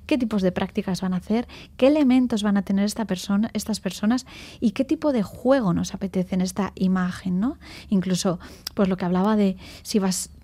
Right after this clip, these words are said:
quieres hacer un papel o te imaginas haciendo un papel más activo, más pasivo.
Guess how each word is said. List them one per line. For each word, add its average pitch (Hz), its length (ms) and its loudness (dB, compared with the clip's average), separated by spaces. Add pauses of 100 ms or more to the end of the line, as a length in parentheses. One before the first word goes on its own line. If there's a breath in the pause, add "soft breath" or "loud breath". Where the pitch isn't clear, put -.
(140)
quieres 220 260 2
hacer 214 300 2
un 202 100 4
papel 208 380 2 (160 loud breath)
o 196 100 0
te 208 80 2
imaginas 220 420 2
haciendo 208 280 2
un 190 60 2
papel 202 260 0
más 202 200 0
activo, 220 380 2
más 196 220 0
pasivo. 190 420 -2